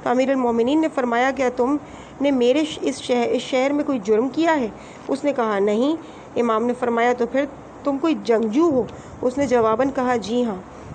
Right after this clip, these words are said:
फरमाया, "अगर तुम हथियार डाल दो, तो मैं तुम्हें कुछ नहीं कहूँगा।" उसने कहा, "मुझे आपकी जानिब मुआविया ने भेजा है ताकि आप मुझे पहचान ना पाएं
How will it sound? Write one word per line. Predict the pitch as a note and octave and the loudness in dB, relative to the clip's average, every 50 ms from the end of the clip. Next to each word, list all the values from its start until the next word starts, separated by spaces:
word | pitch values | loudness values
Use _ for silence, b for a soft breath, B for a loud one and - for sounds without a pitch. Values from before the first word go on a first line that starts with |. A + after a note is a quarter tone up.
| B - - | B -2 0
फरमाया, | C4 B3 A#3+ A#3+ B3 C4+ C4+ | 2 2 4 4 2 2 2
"अगर | A#3+ A#3 B3 C4+ | 0 2 0 0
तुम | C4 D4+ C#4 | 0 0 0
हथियार | C4+ C4 C4+ B3+ A#3+ A#3+ A#3+ | 0 0 0 2 2 4 2
डाल | A3+ G3+ G#3+ G3+ G#3 A#3 C4+ D4+ | 2 2 0 2 2 2 2 2
दो, | B3+ D#4+ D#4 | 2 0 0
तो | D#4 D4+ | 0 0
मैं | C#4 C4+ | 0 0
तुम्हें | C4 - A#3+ C4 C4 | 0 0 0 0 0
कुछ | - C#4+ C#4+ C#4 C4+ | 0 -2 -2 0 0
नहीं | A#3+ A#3 G#3+ G#3+ G3+ | -2 0 0 -2 -2
कहूँगा।" | G3 - G3+ G3+ G3+ F#3+ F3+ F#3 F#3 G3 - B B B B B B B B - | -2 -4 -6 -4 -4 -4 -4 -4 -4 -6 -8 B B B B B B B B -4
उसने | C#4 D4 D#4 E4 | -2 0 0 2
कहा, | D4+ E4 D#4+ | 2 2 2
"मुझे | D4 C#4 B3+ D4 | 2 2 2 2
आपकी | C#4+ C4+ C4 C4 - D4+ | 2 2 0 0 -2 -2
जानिब | A3+ C4 B3 B3 C4+ D4 D4 | 0 2 2 2 2 2 2
मुआविया | C4+ B3 A3+ A3+ A3 A3+ B3+ C#4 C4 | 2 2 2 2 2 0 0 0 2
ने | B3 A3 | 0 0
भेजा | G#3 A#3 G#3 F#3+ A3 B3 B3+ | 0 0 0 2 2 2 2
है | C4 B3 A#3+ - B B B B B B - | 2 0 -2 -6 B B B B B B -2
ताकि | - A#3+ A#3+ - - | -2 -2 -2 -2 -2
आप | - - A#3 B3+ D4 D4+ | -2 0 2 2 2 2
मुझे | D4+ D4 A3 C#4 C#4 | 2 2 2 2 0
पहचान | C#4 B3 B3 A#3+ B3 A#3+ A3+ B3 C4+ B3+ | 0 0 0 0 0 0 2 2 2 2
ना | A3+ A3 G#3 | 2 0 0
पाएं | G3+ G3 F#3+ F#3+ G3 | 0 -2 -2 -2 -4